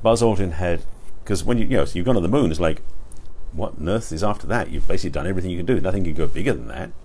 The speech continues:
But for Buzz, it was an idea about setting up new goals, new milestones, and he kept going. He still is going, as far as I remember. I think he's still around. Um, but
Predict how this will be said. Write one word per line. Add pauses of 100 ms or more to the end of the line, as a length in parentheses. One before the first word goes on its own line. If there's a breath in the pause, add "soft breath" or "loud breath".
(500 loud breath)
But
for
Buzz,
it
was
an
idea
about
setting
up
new
goals,
new
milestones,
and
he
kept
going.
He
still
is
going,
as
far
as
I
remember. (480 loud breath)
I
think
he's
still
around. (840 loud breath)
Um, (680)
but